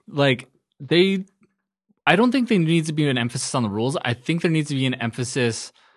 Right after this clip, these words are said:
from commentary and, like, in the way they present it, saying, like, it's up to refs' discretion and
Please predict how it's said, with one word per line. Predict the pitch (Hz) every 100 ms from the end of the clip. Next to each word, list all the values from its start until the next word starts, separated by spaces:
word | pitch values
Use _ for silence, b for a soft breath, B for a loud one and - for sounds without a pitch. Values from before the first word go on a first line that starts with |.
| _ _ _ -
from | 127 127
commentary | - 143 143 127 139 135 131 127 -
and, | 123 120 107 - -
like, | 120 110 - _ _ _ _ _ _ _
in | 151 147
the | 147
way | 123 120 127
they | 127
present | - 117 120 123
it, | 143
saying, | - 123 117
like, | 110 104 _ _ _ _ -
it's | 120 -
up | 120 120
to | -
refs' | 113 113 -
discretion | - 101 - 117 117 117 139 139 156 - _ _ _ -
and | 117 113 110 104 104